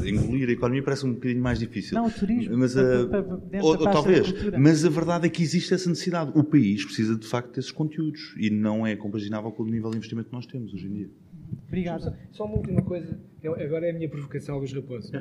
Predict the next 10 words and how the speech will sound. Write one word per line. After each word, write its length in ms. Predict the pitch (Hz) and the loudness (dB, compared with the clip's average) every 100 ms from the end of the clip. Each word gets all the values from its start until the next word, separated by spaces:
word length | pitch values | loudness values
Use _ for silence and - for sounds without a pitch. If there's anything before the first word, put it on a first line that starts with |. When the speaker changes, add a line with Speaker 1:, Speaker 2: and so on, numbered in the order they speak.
| - 302 - - - - _ 131 | -10 -12 -10 -10 -10 -18 _ -2
Speaker 3:
Eu, 280 | 170 190 185 - | 4 4 4 -2
eh, 400 | 143 143 139 131 117 | 0 0 -2 -6 -8
vou 100 | 143 | -6
fazer 220 | 147 147 | -2 0
aqui 100 | 151 | 2
uma 100 | 151 | 0
especulação. 760 | 147 143 - 135 - 113 - - - - - - - - - - - - - - | 0 -2 -2 -6 -6 -6 -8 -8 -10 -14 -16 -18 -16 -14 -12 -12 -12 -12 -12 -10
É 100 | 143 | -10
que, 540 | - 156 151 151 - - - | -8 0 2 2 -2 -14 -6
provavelmente, 920 | 180 185 156 143 139 131 127 135 - | -2 0 2 0 0 -4 -6 -8 -14